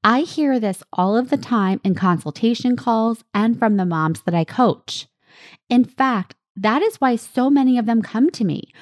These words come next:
They are in so much pain because they have hinged their happiness, their peace, and their general well-being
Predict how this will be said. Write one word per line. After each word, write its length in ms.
They 220
are 160
in 140
so 400
much 320
pain 340
because 380
they 160
have 160
hinged 680
their 140
happiness, 1000
their 220
peace, 580
and 120
their 180
general 680
well-being 760